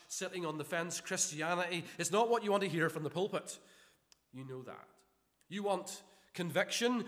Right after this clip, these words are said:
you want clarity, you want the man up here to say what he, what he means and, and mean what he says. You want him to, to lead and teach and point to Jesus. And Peter has done that without pulling any punches in chapter three,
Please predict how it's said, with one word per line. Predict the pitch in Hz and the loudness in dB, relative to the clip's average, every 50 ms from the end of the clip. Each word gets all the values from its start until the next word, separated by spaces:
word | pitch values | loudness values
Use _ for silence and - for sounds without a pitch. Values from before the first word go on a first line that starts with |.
| - - | -6 -8
you | 147 180 170 | -6 -2 0
want | 170 156 160 - - - | 0 0 -2 -6 -12 -12
clarity, | - 170 170 160 165 185 196 202 208 220 233 220 - - - | -8 -4 0 2 2 2 2 0 -2 -2 -4 -4 -6 -10 -10
you | 165 180 175 | -6 -4 -2
want | 175 180 175 | -2 -2 -2
the | 175 | -4
man | 170 175 190 190 190 196 202 190 | 0 2 2 4 4 4 4 2
up | 175 175 170 | 2 0 0
here | 147 185 190 196 202 | -2 0 0 0 0
to | 202 180 | 0 0
say | 165 - 196 185 185 | -2 0 0 0 0
what | 185 170 190 | 0 -2 -2
he, | 160 165 175 - - - - - - | -4 -6 -8 -8 -10 -14 -14 -12 -8
what | 156 165 170 165 | -4 -2 0 0
he | 170 175 | 0 2
means | 175 196 220 220 202 160 | 2 2 2 2 0 -2
and, | 170 151 - | -2 -4 -4
and | 147 156 156 | -6 -4 -2
mean | 170 190 202 190 | -2 0 0 0
what | 185 175 165 | 0 0 -2
he | 165 151 | -2 -2
says. | - - 190 180 196 214 226 196 - - - - | 0 2 4 4 4 4 4 2 0 -2 -4 -6
You | 180 185 | -2 0
want | 185 202 185 | 0 2 2
him | 185 185 - | 0 -2 -2
to, | - 175 139 - - - | -2 -4 -4 -4 -6 -4
to | - 175 | -4 -2
lead | 165 170 190 214 220 214 214 - | 0 0 0 0 0 -2 -2 -4
and | - 156 165 - | -4 -4 -4 -4
teach | - - 233 226 - - - - | -2 -2 -2 -2 -2 -6 -2 -2
and | 165 156 | -4 -4
point | - - 180 190 202 190 | -2 -2 -2 -2 -2 -2
to | - 160 | -6 -6
Jesus. | 131 127 165 196 208 190 208 220 214 208 - - - - - _ _ _ _ _ _ _ _ _ _ _ _ _ _ _ _ - - _ _ _ _ _ _ _ _ _ _ _ _ _ _ _ _ _ _ _ _ - | -6 -2 -2 -2 -2 -2 -2 -4 -4 -4 -6 -8 -8 -12 -16 _ _ _ _ _ _ _ _ _ _ _ _ _ _ _ _ -20 -20 _ _ _ _ _ _ _ _ _ _ _ _ _ _ _ _ _ _ _ _ -10
And | 135 156 156 | -8 -8 -6
Peter | - 214 247 220 214 | -6 -8 -6 -6 -6
has | 185 165 143 - | -6 -6 -6 -6
done | - 151 143 147 139 | -4 -2 -2 -2 0
that | 123 123 131 131 | -2 -2 -2 -4
without | 139 127 - 131 120 123 - | -6 -8 -6 -6 -6 -6 -6
pulling | 147 131 123 117 110 | -6 -6 -4 -4 -6
any | 101 101 104 | -6 -8 -8
punches | - - 131 131 131 131 120 101 | -8 -6 -4 -4 -4 -6 -10 -10
in | 107 101 101 | -10 -10 -8
chapter | - 120 101 92 - - 104 | -4 -6 -6 -6 -6 -12 -14
three, | 98 - - 147 165 160 147 127 110 - | -12 -8 -6 -6 -4 -4 -4 -4 -6 -8